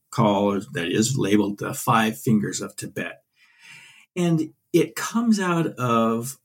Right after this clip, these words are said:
uh, a myth, uh, a misappropriation and misunderstanding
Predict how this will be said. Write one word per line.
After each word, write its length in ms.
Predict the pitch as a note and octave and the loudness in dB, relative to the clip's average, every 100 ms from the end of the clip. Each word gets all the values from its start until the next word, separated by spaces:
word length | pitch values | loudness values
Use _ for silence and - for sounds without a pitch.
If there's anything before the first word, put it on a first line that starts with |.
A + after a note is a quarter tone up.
| - | -8
uh, 420 | A2 G2+ G#2+ - - _ - - _ _ _ _ - | -4 -2 -4 -6 -16 _ -12 -12 _ _ _ _ -6
a 100 | G#2+ | -4
myth, 540 | G#2 B2 D#3+ D#3+ - - - | 0 2 2 0 -10 -14 -10
uh, 380 | G#2+ F#2+ F2+ F2+ C#2+ - _ - | -6 -6 -6 -10 -16 -20 _ -12
a 60 | G#2+ | -6
misappropriation 1500 | A#2+ C3+ C3+ - - - - - C#3 C3+ A2 A#2 C3 C3+ | 0 2 2 0 -4 -16 -6 0 2 2 2 2 0 0
and 100 | A2 | 0
misunderstanding 1400 | G#2+ - A2+ G#2+ - - D3+ C#3+ D#3 D3+ B2+ A#2 A2 G#2 | 2 2 0 2 2 0 0 2 2 2 2 2 0 -2